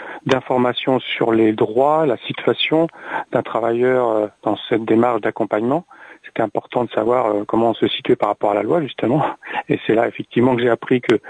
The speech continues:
cette démarche pouvait être considérée comme une prostitution au niveau de la loi en France. Mais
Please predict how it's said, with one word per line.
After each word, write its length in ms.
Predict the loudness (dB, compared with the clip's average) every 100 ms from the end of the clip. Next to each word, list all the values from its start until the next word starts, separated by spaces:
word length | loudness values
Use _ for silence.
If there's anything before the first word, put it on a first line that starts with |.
| -8 -10 -10 -2
cette 140 | 0
démarche 340 | 2 2 2 -2
pouvait 140 | 0 0
être 100 | 2
considérée 440 | -2 2 2 2
comme 200 | 0 0
une 240 | 2 0 -2
prostitution 720 | -4 -6 -6 -4 2 0 0 -8 -20 -2
au 100 | 2
niveau 220 | 4 2
de 80 | 2
la 140 | 2 2
loi 220 | 2 0
en 120 | 0
France. 300 | -2 -2 -2 -4 _ -20 -14 -8 -6 -6 -2
Mais 240 | 2 2